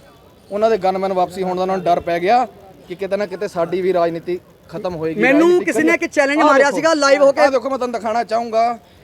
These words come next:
Speaker 1: ਇਹ ਬੰਦਾ ਇਹ ਕਹਿੰਦਾ ਪਿਆ ਵਾ ਕਿ ਪ੍ਰੈਸ ਵਾਲਿਆਂ ਨੂੰ ਥਾਣੇ ਦੇ ਐਸ ਐਚ ਓ ਸਾਹਿਬ ਕੋਲੇ, ਥਾਣੇ ਦੇ ਡਿਪਟੀ ਸਾਹਿਬ ਕੋਲੇ ਪਰਮਿਸ਼ਨ ਲੈ ਕੇ, ਜੇ ਇਸ ਬੰਦੇ ਨੂੰ ਪ੍ਰੈਸ ਨਹੀਂ ਪੁੱਛਦੀ, ਇਹਦੀਆਂ ਹਰਕਤਾਂ ਕਰਕੇ ਨਹੀਂ ਇਹਨੂੰ ਪੁੱਛਦੀ ਪਈ ਪ੍ਰੈਸ।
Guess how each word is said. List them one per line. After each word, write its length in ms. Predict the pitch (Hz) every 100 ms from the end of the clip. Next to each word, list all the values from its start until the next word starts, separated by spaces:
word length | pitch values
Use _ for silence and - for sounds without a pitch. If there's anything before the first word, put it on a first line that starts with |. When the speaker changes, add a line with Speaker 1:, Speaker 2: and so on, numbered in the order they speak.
| _
Speaker 1:
ਇਹ 200 | 269 311
ਬੰਦਾ 360 | 285 269 285 294
ਇਹ 40 | 285
ਕਹਿੰਦਾ 340 | 254 262 285
ਪਿਆ 320 | 226 247 254
ਵਾ 460 | 240 247 247 254 262
ਕਿ 300 | - - 247
ਪ੍ਰੈਸ 420 | - 220 240 -
ਵਾਲਿਆਂ 420 | 220 196 202 208
ਨੂੰ 340 | 208 226 233 - -
ਥਾਣੇ 340 | 170 185 196 196
ਦੇ 100 | 202
ਐਸ 200 | 180 180
ਐਚ 160 | 151
ਓ 40 | 180
ਸਾਹਿਬ 280 | 185 202
ਕੋਲੇ, 240 | 185 190 214
ਥਾਣੇ 300 | 196 180 180
ਦੇ 100 | 190
ਡਿਪਟੀ 360 | 175 180 214
ਸਾਹਿਬ 240 | 214 180 180
ਕੋਲੇ 160 | 190
ਪਰਮਿਸ਼ਨ 440 | 190 185 175 170 175
ਲੈ 80 | 170
ਕੇ, 100 | 170 - - - -
ਜੇ 240 | 190 381
ਇਸ 140 | 339 349
ਬੰਦੇ 340 | 269 277 269
ਨੂੰ 160 | 277 277
ਪ੍ਰੈਸ 420 | - - 262 254
ਨਹੀਂ 240 | 254 294
ਪੁੱਛਦੀ, 540 | 294 220 214 170 180 147 - _ - - - - - - -
ਇਹਦੀਆਂ 280 | 262 320 311
ਹਰਕਤਾਂ 460 | 214 233 254 302 311
ਕਰਕੇ 280 | 302 262
ਨਹੀਂ 80 | 302
ਇਹਨੂੰ 140 | 339 339
ਪੁੱਛਦੀ 300 | 262 196 240
ਪਈ 120 | 220
ਪ੍ਰੈਸ। 220 | 208 202